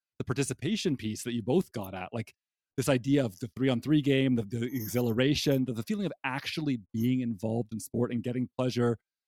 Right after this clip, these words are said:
through the kind of, um, the process of working together, the solidarity of working together, especially in a team context with other people, right? There's a lot to be gained from that,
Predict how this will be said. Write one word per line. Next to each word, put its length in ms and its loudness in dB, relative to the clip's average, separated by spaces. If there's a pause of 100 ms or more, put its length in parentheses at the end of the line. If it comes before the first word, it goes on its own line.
(140)
through 120 2
the 100 -4
kind 180 -2
of, 140 -4 (180)
um, 320 -6 (1080)
the 80 -2
process 340 -2
of 80 -2 (160)
working 380 2
together, 360 0
the 120 0
solidarity 800 2
of 100 -2
working 260 -2
together, 380 2
especially 300 2
in 80 2
a 60 -6
team 360 6
context 540 -4
with 100 -4
other 160 -6
people, 380 -2
right? 120 -2
There's 140 2
a 40 4
lot 420 0 (280)
to 60 -4
be 140 -4
gained 440 2
from 200 -2
that, 260 -2